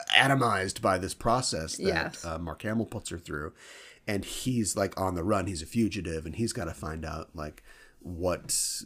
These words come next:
Speaker 1: the, the secret is of what they're doing. And so,
Speaker 2: Right.
Speaker 1: yeah, I mean, so far, it's, it,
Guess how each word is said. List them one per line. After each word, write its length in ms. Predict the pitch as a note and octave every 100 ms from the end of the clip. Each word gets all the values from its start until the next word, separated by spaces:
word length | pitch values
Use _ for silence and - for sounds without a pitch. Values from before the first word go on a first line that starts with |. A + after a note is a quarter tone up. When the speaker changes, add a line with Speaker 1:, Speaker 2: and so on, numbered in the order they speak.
| - -
Speaker 1:
the, 100 | F2+
the 200 | F2+ G2
secret 440 | - G#2 G2+ F2
is 400 | F2 D#2 D#2+ D#2+
of 240 | E2 D#2
what 200 | E2 F2
they're 100 | F2
doing. 480 | D#2+ G2 F2+ D#2+ D2
And 240 | D#2 D#2+ -
so, 140 | G3+
Speaker 2:
Right. 400 | G#3+ G#3+ F3 F3 - - - -
Speaker 1:
yeah, 220 | F#3 C#3 -
I 80 |
mean, 240 | C#3+ C3+ C3+
so 160 | E3+
far, 460 | F3+ F#3 G#3+ D#3 D#3+ - _ _ _ _ _ _ _ - -
it's, 160 | C3 -
it, 160 | F3